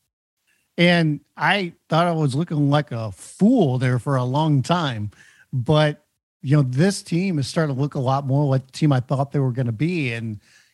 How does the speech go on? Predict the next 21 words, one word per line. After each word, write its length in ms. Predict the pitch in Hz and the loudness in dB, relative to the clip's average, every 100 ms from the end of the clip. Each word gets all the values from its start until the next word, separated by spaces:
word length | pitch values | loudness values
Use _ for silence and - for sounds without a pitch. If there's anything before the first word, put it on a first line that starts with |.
| - | -8
you 120 | 131 | -4
know, 100 | 120 | 0
they've 240 | 131 156 | 0 -2
climbed 600 | - - 135 151 170 170 | -4 -6 -2 2 2 2
their 120 | 165 160 | 2 2
way 260 | 160 160 | 2 2
up 200 | 170 196 | 0 -2
in 100 | 143 | 0
the 220 | 139 135 | 0 -2
East. 300 | 156 196 - | -4 -4 -4
And, 220 | 170 147 143 | -2 -2 0
I 40 | |
mean, 160 | 147 165 | 2 2
that's 220 | 233 - | 2 0
not 180 | 320 269 | 0 2
easy 280 | 233 220 135 | 0 0 -2
doing 240 | 117 160 | 0 0
it 60 | 156 | 0
in 80 | 113 | -2
the 80 | |
East 380 | 131 170 98 - | -2 -2 -4 -12